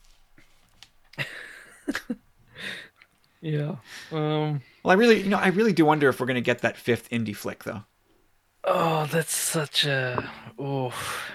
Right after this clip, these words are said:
Speaker 2: oof. You know, he's, he's not getting any younger. None of them are. You know, I mean,
Speaker 1: No, that,
Speaker 2: who
Speaker 1: that,
Speaker 2: could you,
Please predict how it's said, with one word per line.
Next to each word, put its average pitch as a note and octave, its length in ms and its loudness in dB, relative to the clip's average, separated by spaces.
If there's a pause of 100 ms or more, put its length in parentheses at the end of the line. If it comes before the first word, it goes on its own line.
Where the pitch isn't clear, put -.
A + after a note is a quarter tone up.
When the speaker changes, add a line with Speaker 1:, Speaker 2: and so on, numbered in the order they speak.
(260)
Speaker 2:
oof. G#3 540 4 (1160)
You C#3 120 -8
know, D#3+ 280 -2 (320)
he's, D3 340 -10 (1500)
he's F3 220 0
not G3+ 220 6
getting G#3+ 240 2
any F#3+ 180 6
younger. F3+ 560 4
None F#3+ 260 8
of D#3+ 120 6
them A#2 160 -2
are. G#2+ 280 0 (180)
You B2+ 120 -12
know, C3 260 -10 (200)
I G#2+ 40 -16
mean, B2 300 -16 (960)
Speaker 1:
No, D#3 400 6
that, B2+ 140 2
Speaker 2:
who G3 80 4
Speaker 1:
that, F#3+ 80 2
Speaker 2:
could F#3 180 2
you, F3 220 6